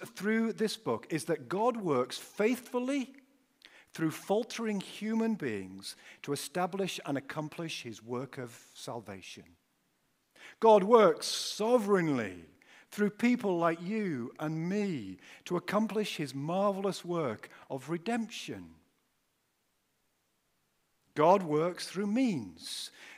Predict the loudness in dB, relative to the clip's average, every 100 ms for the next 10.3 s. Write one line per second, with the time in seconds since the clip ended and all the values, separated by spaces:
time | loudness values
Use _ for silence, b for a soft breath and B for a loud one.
0 | -8 2 2 2 6 8 8 6 0 0
1 | -2 -2 0 0 0 -4 -6 -2 4 4
2 | 2 -2 -8 -8 -12 B B 2 6 6
3 | 8 8 6 4 0 0 8 10 10 6
4 | 2 4 4 6 6 6 2 0 4 4
5 | 4 -2 -8 0 4 4 4 -2 -4 -8
6 | -16 -20 _ _ _ _ B B 0 4
7 | 6 10 8 6 2 0 0 0 0 0
8 | -2 -6 -12 -12 B 0 0 2 0 0
9 | 0 0 -4 -2 2 4 2 2 4 4
10 | 2 -4 -8